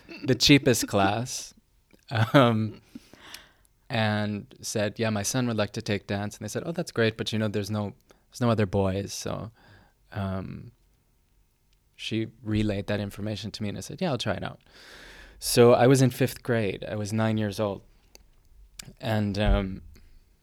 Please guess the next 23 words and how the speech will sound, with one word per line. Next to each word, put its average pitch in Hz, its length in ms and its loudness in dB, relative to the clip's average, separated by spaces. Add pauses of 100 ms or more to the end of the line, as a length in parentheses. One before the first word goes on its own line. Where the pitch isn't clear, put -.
(240)
yeah, 135 140 2
we 131 140 2
went 135 220 0
to 139 160 -6
the, 110 480 2 (640)
the 113 100 -2
dance 104 300 -2
studio, 131 340 -2
which 110 220 -4
was 101 140 -8
called 101 300 -6
Joan 101 340 -2
Sherry 98 320 -4
Dance 90 360 -10
Center. 120 540 -10 (640)
And 101 180 -4
we 98 120 -2
walked 107 380 0
in, 101 460 -4 (340)
and 107 100 -4
it 113 120 -8
smelled 107 800 0
like 95 560 -8